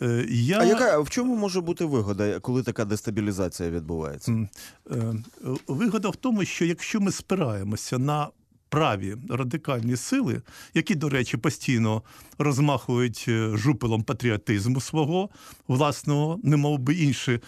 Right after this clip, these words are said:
Speaker 1: громадяни не є патріотами в Україні, то, о, опертя на них дає можливість, е, і протистояти іншим, скажімо, рухам. Це своєрідні тітушки тільки в наших умовах. Тобто це допомагає владі, е,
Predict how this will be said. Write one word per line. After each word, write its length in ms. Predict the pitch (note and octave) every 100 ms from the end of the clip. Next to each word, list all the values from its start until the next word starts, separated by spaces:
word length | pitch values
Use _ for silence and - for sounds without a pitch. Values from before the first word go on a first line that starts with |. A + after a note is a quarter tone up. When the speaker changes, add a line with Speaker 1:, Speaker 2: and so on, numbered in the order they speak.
| -
Speaker 1:
громадяни 500 | A#2+ C#3 C3 B2+ B2+
не 100 | C3
є 120 | B2
патріотами 680 | A2+ A2+ A2+ A2 A2 G#2+ G#2+
в 60 | A2+
Україні, 500 | G#2+ C3+ A#2+ A2+ A2 - - - - - _
то, 340 | - D#3 D3+ -
о, 100 | A#2+ B2+
опертя 520 | D#3+ - E3+ F3 B3+
на 160 | A#3+ E3
них 220 | C#3 A#2
дає 260 | A2 D#3 F#3+
можливість, 800 | D#3 B2 D3 G#3+ G3 - - - -
е, 220 | C3+ C3+ -
і 80 |
протистояти 920 | D#3 F3 E3+ D#3 - D#3 G3+ G3+ G3 -
іншим, 540 | A#3+ G#3 - - A2 B2
скажімо, 540 | - C#3 G#2+ A2 G#2+ A#2 -
рухам. 460 | B2+ G#2+ - F#2+ - - - - -
Це 220 | - A3
своєрідні 600 | - F#3 F3+ G3+ E3 E3+ - _ _ -
тітушки 520 | A#3+ - D3+ - C3
тільки 280 | E3 - C#3+
в 60 |
наших 380 | D#3 C#3+ - -
умовах. 540 | C#3 A2+ F#2 G#2+ - - _ - - - - -
Тобто 360 | E3 - D#3 -
це 160 | -
допомагає 580 | G#3 F3 E3 E3 D#3 E3+
владі, 440 | D3 E3+ G#3+ F#3 F#3 -
е, 300 | C#3 C3 C3